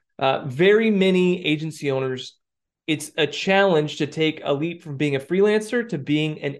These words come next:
agency owner. The gap there is actually a chasm that's really hard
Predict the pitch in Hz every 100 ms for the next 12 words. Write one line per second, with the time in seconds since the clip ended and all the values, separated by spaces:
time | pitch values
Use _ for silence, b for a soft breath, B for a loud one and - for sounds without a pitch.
0 | - 131 127 131 117 113 123 123 107 101
1 | B B _ 160 139 123 196 233 233 226
2 | - 139 135 123 127 - 139 - 143 131
3 | - 143 135 120 - - 180 180 139 127
4 | 107 110 B B 151 143 143 147 160 147
5 | - 123 120 117 110